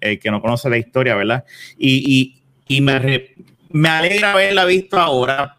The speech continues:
en vez de antes, porque quizás antes no hubiese tenido la mentalidad que tengo ahora. Este, y sí, estoy de acuerdo con, con lo que dice Gab, este, la última escena, que eso hablaremos ahorita cuando él le empieza a decir que yo pude haber salvado más, o sea,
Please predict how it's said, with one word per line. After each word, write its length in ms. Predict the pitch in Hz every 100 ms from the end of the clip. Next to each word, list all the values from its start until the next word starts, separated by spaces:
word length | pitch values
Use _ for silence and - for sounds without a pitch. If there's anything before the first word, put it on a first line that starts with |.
| -
en 280 | 120 117 113
vez 140 | 120
de 160 | 131 143
antes, 400 | 139 139 117 117
porque 280 | 113 104 104
quizás 280 | 107 117
antes 300 | 127 131 135 131
no 120 | 117
hubiese 220 | 117 117
tenido 200 | 127 127
la 80 | 127
mentalidad 420 | 123 113 113 110
que 60 | 113
tengo 260 | 113 113 110
ahora. 440 | 98 104 98 101 - _ _ _ _ _ _
Este, 480 | 110 107 107 - 104
y 140 | 120
sí, 480 | 107 120 131 131 107
estoy 220 | 101 -
de 60 | 110
acuerdo 360 | 113 117 127 120
con, 280 | 123 120 107
con 120 | 113
lo 80 | 107
que 100 | 101
dice 440 | 107 113 101 92 -
Gab, 200 | 113 110
este, 260 | - 104 104
la 140 | 95
última 340 | 92 95 127 123
escena, 540 | 123 120 120 123 117 - _ - - - - _ _
que 200 | 107 104
eso 160 | 127
hablaremos 280 | 123 123 127
ahorita 220 | 123 123
cuando 260 | 120 117 107
él 100 | 107
le 80 | 117
empieza 340 | 117 123 131
a 20 |
decir 880 | 123 120 - 120 117 113 110 104 104 -
que 300 | 104 101 - _ _ _ _ - -
yo 220 | 117 123
pude 240 | 120 117
haber 200 | 117 117
salvado 500 | 113 120 107 117 117
más, 340 | 113 110 113 110
o 40 |
sea, 380 | 101 110 98 95